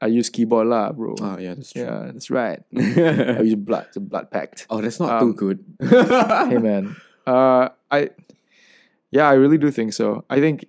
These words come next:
Speaker 1: you are a lot more in control of your destiny than you,
Speaker 2: Mm-hmm.
Speaker 1: than you think.
Speaker 2: Yeah.
Speaker 1: Mm.
Speaker 2: So in terms of goals, you know, what do you have? Like, more, like, I, it can be abstract goals first, but maybe, maybe you start with something that's more concrete.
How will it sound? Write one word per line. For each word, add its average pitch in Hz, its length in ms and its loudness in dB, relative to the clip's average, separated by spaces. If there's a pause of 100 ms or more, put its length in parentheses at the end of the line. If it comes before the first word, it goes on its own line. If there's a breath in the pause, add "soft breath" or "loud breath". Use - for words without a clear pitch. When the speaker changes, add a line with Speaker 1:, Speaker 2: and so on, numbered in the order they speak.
Speaker 1:
you 131 420 6
are 123 180 2
a 123 60 2
lot 147 220 2
more 147 140 4
in 123 60 0
control 123 280 2
of 107 60 0
your 110 60 -2
destiny 113 360 -4
than 107 200 -2
you, 104 80 0
Speaker 2:
Mm-hmm. 104 320 -2
Speaker 1:
than 104 80 -4
you 104 120 -6
think. - 340 -8 (300)
Speaker 2:
Yeah. 104 240 -2 (180)
Speaker 1:
Mm. - 200 -16 (100)
Speaker 2:
So 214 120 2
in 202 80 4
terms 214 160 4
of 123 160 0
goals, 127 360 2
you 107 60 -4
know, 104 60 -2
what 110 160 -2
do 110 60 -4
you 104 80 -4
have? 104 320 -10
Like, 107 120 -8
more, 110 380 -4
like, 110 160 0
I, 104 60 2 (120)
it 151 80 -10
can 226 140 2
be 175 80 4
abstract 127 380 -4
goals 113 240 0
first, 104 260 -2
but - 200 -4
maybe, 143 440 -2
maybe 139 200 -4
you 151 80 -2
start 143 180 -2
with 117 80 -4
something 120 280 -10
that's 110 160 -8
more 104 140 -4
concrete. 101 380 -14